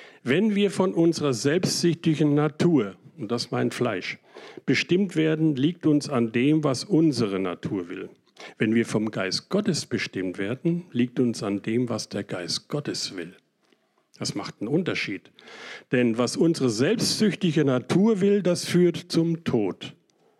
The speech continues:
Und was der Geist Gottes will, das führt zum Leben, zu Heil und zu Frieden. Super.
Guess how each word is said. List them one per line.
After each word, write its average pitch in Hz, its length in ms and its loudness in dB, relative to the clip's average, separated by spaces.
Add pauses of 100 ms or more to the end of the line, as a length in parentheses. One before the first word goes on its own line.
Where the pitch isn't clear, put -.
(520)
Und 107 80 0
was 120 160 0
der 117 140 -2
Geist 104 440 -4
Gottes 110 480 -2
will, 131 340 0
das 123 200 -4
führt 117 260 0
zum 92 220 0
Leben, 160 560 0 (760)
zu 82 260 0
Heil 127 500 0 (580)
und 110 200 -2
zu 113 120 0
Frieden. 87 560 -4 (1300)
Super. - 540 -4